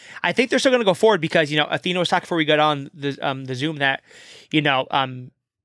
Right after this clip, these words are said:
it's making a lot of money. There was that and the Demon Slayer anime movie came out, and they're both making pretty good cake,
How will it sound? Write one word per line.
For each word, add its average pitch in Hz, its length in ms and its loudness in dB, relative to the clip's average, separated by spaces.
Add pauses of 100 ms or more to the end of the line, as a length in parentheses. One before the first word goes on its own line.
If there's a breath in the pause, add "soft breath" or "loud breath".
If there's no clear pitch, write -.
(300)
it's 170 280 0
making 220 260 2
a 151 60 4
lot 156 220 4
of 156 80 -2
money. 170 420 -2
There 160 140 4
was 147 160 0
that 175 300 2
and 180 180 -2
the 156 60 4
Demon 170 340 -2
Slayer 175 300 2
anime 160 360 0
movie 139 220 -2
came 143 240 -2
out, 139 100 0
and 143 100 -8
they're 147 100 2
both 202 200 4
making 214 300 0
pretty 165 340 -2
good 160 200 0
cake, 170 380 -2